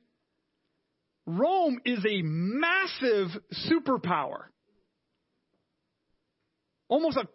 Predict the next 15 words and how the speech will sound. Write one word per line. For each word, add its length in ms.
quarter 380
of 100
the 80
world 460
population 1000
is 200
living 540
under 240
the 140
rule 560
of 180
Rome. 480
<laughs> 1040
That's 200
ginormous. 840